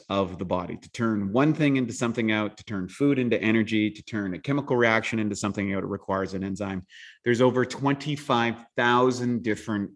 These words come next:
enzymatic processes in the body that's known, and probably thousands more that are yet to be discovered.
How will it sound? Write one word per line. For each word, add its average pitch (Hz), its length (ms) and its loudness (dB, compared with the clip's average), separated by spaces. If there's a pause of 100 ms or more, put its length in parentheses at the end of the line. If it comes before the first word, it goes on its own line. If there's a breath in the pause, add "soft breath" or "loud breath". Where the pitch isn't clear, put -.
enzymatic 92 840 -2
processes 90 680 -6
in 92 120 -4
the 95 40 -4
body 87 300 -4
that's - 260 -10
known, 110 320 0
and 95 140 -2
probably 90 500 -4
thousands 82 540 -8
more 82 240 -8
that 85 120 -8
are 85 120 -8
yet 85 300 -12
to 76 60 -14
be 82 140 -10
discovered. - 600 -10